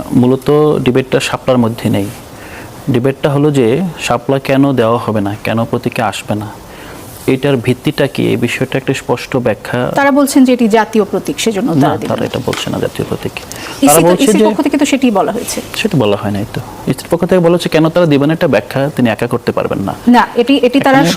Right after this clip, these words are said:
Speaker 2: পরিষ্কার উত্তর দিয়েছেন। তারা বলেছেন যে নির্বাচন পরিচালনা বিধিমালা দু হাজার আটের বিধির
Speaker 1: হুম।
Speaker 2: নয়ের এক অনুযায়ী শাপলা বর্তমানে বরাদ্দের জন্য নির্ধারিত প্রতীকের তালিকায় নেই, এবং যে কারণে শাপলা নির্ধারিত প্রতীকের তালিকায় নেই,
Speaker 1: না,
Speaker 2: সেটি হচ্ছে
Speaker 1: এখানে
Speaker 2: শাপলা একটি
Speaker 1: একটা
Speaker 2: জাতীয়
Speaker 1: বিষয়
Speaker 2: প্রতীক।
Speaker 1: হলো,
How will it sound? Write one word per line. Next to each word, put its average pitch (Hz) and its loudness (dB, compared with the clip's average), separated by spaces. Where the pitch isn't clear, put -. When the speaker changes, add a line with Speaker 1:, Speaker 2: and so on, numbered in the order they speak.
Speaker 2:
পরিষ্কার 277 2
উত্তর 254 0
দিয়েছেন। 262 2
তারা 226 4
বলেছেন 247 4
যে 269 6
নির্বাচন 233 4
পরিচালনা 233 4
বিধিমালা 226 2
দু 220 2
হাজার 226 2
আটের 214 0
বিধির 220 2
Speaker 1:
হুম। - -2
Speaker 2:
নয়ের 233 6
এক 240 4
অনুযায়ী 285 6
শাপলা 254 2
বর্তমানে 226 2
বরাদ্দের 208 2
জন্য 233 4
নির্ধারিত 220 2
প্রতীকের 233 0
তালিকায় 226 2
নেই, 196 0
এবং 202 2
যে 254 4
কারণে 285 6
শাপলা 269 0
নির্ধারিত 247 4
প্রতীকের 254 0
তালিকায় 240 4
নেই, 277 6
Speaker 1:
না, 139 6
Speaker 2:
সেটি 240 4
হচ্ছে 143 4
Speaker 1:
এখানে - 2
Speaker 2:
শাপলা 131 2
একটি - 0
Speaker 1:
একটা - 2
Speaker 2:
জাতীয় 202 2
Speaker 1:
বিষয় - 0
Speaker 2:
প্রতীক। 127 2
Speaker 1:
হলো, 127 2